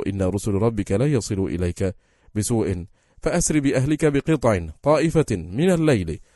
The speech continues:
ولا يلتفت منكم أحد، لئلا يرى عظيم ما ينزل بهم، إلا امرأتك،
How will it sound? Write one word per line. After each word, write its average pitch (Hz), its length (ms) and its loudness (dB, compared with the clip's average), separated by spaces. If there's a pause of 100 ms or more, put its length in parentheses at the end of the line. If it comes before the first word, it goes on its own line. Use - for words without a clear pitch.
(260)
ولا 127 380 6
يلتفت 113 640 0
منكم 123 560 -4
أحد، 104 240 -6 (600)
لئلا 208 320 4
يرى 190 220 6
عظيم 151 460 4
ما 160 120 4
ينزل 123 400 0
بهم، 95 280 0 (480)
إلا 123 440 4
امرأتك، 92 920 -2